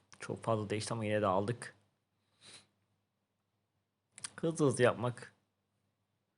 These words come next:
Yapıp geçmek istiyorum ama. Buradan ikiden sıfır, on iki, on iki. Seçmediğim maçları hemen ele-, eleyeceğim arkadaşlar buradan. <clears throat>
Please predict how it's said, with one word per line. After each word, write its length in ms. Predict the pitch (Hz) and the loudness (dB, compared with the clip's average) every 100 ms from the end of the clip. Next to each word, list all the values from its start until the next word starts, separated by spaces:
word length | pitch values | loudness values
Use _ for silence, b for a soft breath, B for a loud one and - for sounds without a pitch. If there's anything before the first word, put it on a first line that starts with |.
| _ _ | _ _
Yapıp 260 | 127 117 - | -8 -6 0
geçmek 340 | 123 120 120 | 0 0 -4
istiyorum 300 | - - 113 | -2 -2 0
ama. 220 | 107 113 117 - _ _ _ _ _ _ _ _ _ _ _ _ _ B B B B - | 0 -2 -4 -12 _ _ _ _ _ _ _ _ _ _ _ _ _ B B B B -8
Buradan 460 | 110 120 139 135 - - _ _ _ _ _ _ _ _ _ _ - | 0 8 10 8 0 -18 _ _ _ _ _ _ _ _ _ _ -14
ikiden 340 | 117 131 127 | 2 6 6
sıfır, 520 | 123 - - 113 - - | 4 -2 -4 -4 -6 -6
on 100 | 127 | -4
iki, 220 | 120 - | -2 0
on 120 | 123 123 | 0 0
iki. 300 | - 123 117 | -2 -2 0
Seçmediğim 520 | - 151 151 123 131 | 0 2 2 2 4
maçları 300 | 123 131 131 | 2 2 2
hemen 120 | 131 | 2
ele-, 140 | 127 - | 0 0
eleyeceğim 340 | 127 117 123 113 | -4 2 4 4
arkadaşlar 400 | 107 107 - 107 | 2 -2 -2 0
buradan. 220 | 113 117 120 - - b b b b b b b | 0 -2 -6 -16 -20 b b b b b b b
<clears throat> 120 | - | -4